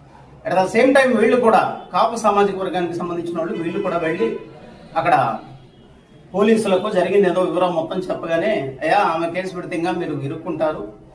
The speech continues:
వద్దు, ఎఫ్ఐఆర్ కట్టేది ఏం లేదులే" అని చెప్పేసి అక్కడక్కడ వాళ్ళతో మాట్లాడేసి అంతటితో ఆ మ్యాటర్ ఖతం చేసి పంపించేశారు.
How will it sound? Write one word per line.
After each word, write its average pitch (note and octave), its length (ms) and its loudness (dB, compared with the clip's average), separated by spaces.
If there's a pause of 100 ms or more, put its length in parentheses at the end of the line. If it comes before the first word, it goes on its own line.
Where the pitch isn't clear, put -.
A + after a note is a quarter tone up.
(300)
వద్దు, F3 200 -2
ఎఫ్ఐఆర్ G#3 560 4
కట్టేది F3+ 300 -2
ఏం F#3 120 -2
లేదులే" F3 300 0
అని E3+ 160 -2
చెప్పేసి F#3+ 340 -4
అక్కడక్కడ E3 640 0 (640)
వాళ్ళతో F#3+ 260 4
మాట్లాడేసి G3+ 1000 2 (260)
అంతటితో G3 320 0
ఆ G3 160 6
మ్యాటర్ F3+ 320 0
ఖతం F#3 300 -6
చేసి - 160 -10
పంపించేశారు. D3 640 -6